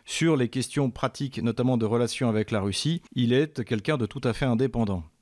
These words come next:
Il a en effet, ces dernières années, pris la défense de la politique russe et de l'intervention russe en Syrie. Il a même critiqué ouvertement John Kerry en accusant les États-Unis de, ce que tout le monde sait, soutenir les islamistes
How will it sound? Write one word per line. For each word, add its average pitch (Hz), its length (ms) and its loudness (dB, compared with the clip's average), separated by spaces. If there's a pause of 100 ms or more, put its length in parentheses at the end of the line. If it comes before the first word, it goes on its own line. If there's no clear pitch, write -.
(200)
Il 135 120 4
a 147 60 4
en 147 100 4
effet, 147 260 2
ces 131 160 -2
dernières 113 360 2
années, 139 420 2 (240)
pris 160 320 2
la 120 100 2
défense 123 460 0
de 120 100 0
la 117 160 2
politique 123 440 -4
russe - 380 -2 (300)
et 127 80 -2
de 120 100 2
l'intervention 113 600 0
russe 110 300 -4
en 110 100 -2
Syrie. 123 420 0 (380)
Il 120 160 2
a 131 40 4
même 139 200 4
critiqué 139 420 -2
ouvertement 127 540 2
John 107 180 0
Kerry 127 360 -2 (120)
en 117 140 2
accusant 120 380 0
les 107 200 0
États-Unis 113 600 0
de, 98 320 0
ce - 160 -6
que 101 100 -4
tout 104 140 -2
le 107 60 4
monde 110 160 4
sait, 123 360 -2
soutenir 123 440 0
les 101 200 -2
islamistes 110 540 0